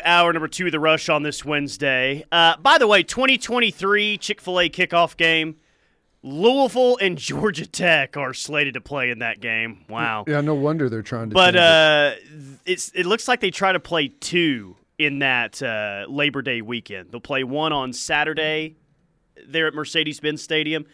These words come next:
Speaker 1: and they'll play another game on Monday. That's what they're doing this year. Georgia and Oregon is on Saturday, and they play another game on Monday.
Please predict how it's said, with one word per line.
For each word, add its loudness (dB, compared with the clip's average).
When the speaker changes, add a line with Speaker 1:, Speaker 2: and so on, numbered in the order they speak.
Speaker 1:
and -6
they'll -4
play -2
another -4
game -6
on -10
Monday. -12
That's -12
what -8
they're -10
doing -12
this -16
year. -18
Georgia -2
and -6
Oregon -2
is -6
on -6
Saturday, -2
and -6
they -4
play -6
another -8
game -6
on -12
Monday. -14